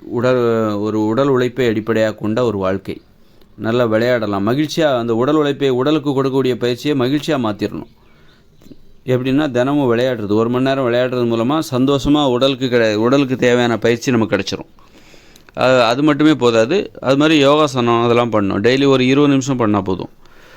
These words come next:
யோ-, யோகாசனம், நடைப்பயிற்சி பண்றது, இப்படி உடலுக்கு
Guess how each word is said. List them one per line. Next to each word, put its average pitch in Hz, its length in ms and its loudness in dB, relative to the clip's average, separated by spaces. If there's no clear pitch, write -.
யோ-, 120 360 2
யோகாசனம், 110 500 2
நடைப்பயிற்சி 113 560 0
பண்றது, 98 440 0
இப்படி 123 360 -2
உடலுக்கு 131 540 0